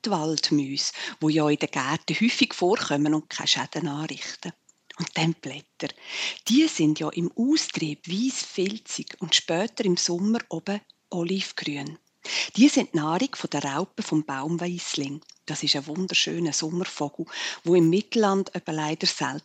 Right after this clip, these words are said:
geworden ist. Der Baumweissling, der ist unverkennbar gemustert. Also wenn man ihn mal einst gesehen hat, dann kennt man ihn.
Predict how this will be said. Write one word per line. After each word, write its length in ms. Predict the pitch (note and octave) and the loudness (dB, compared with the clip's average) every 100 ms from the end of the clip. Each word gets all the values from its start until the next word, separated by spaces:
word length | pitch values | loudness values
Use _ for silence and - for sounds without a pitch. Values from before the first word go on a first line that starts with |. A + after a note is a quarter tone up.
| - | -4
geworden 460 | E3 E3 E3 E3 | -4 -4 -4 -2
ist. 260 | D3+ - - _ _ - - - - | 0 0 0 _ _ -14 -12 -6 -6
Der 60 | |
Baumweissling, 800 | - D#3+ A#3 A#3 A#3 - D#3 D3+ D#3 - - | -2 2 4 6 4 2 0 0 -2 -8 2
der 100 | E3+ | 4
ist 100 | - G#3 | 4 6
unverkennbar 800 | G3+ - - - D3+ D#3+ D3 D#3 | 6 4 0 0 0 -2 -4 -6
gemustert. 600 | - D#3 D#3 - - E3 - - | -2 0 4 2 2 -10 -12 -12
Also 160 | - | -4
wenn 140 | E3+ E3 | 2 2
man 100 | E3 | 4
ihn 120 | D#3+ | 4
mal 180 | D#3 D#3 | 4 4
einst 320 | D3+ D3+ - | 4 4 4
gesehen 260 | - G#3+ | 6 6
hat, 160 | G#3 - | 6 2
dann 80 | - | -2
kennt 320 | - D3 - | 0 0 0
man 80 | D3+ | -2
ihn. 200 | C#3+ | -2